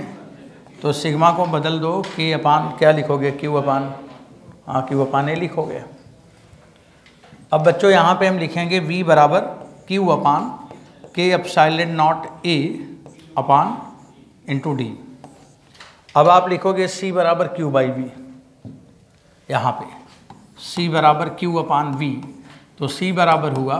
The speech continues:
K epsilon naught A अपान D।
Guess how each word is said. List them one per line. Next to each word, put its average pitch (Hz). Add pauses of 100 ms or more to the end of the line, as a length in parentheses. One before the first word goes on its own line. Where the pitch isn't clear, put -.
(540)
K 180
epsilon 156
naught 143
A 151
अपान 135 (100)
D। 127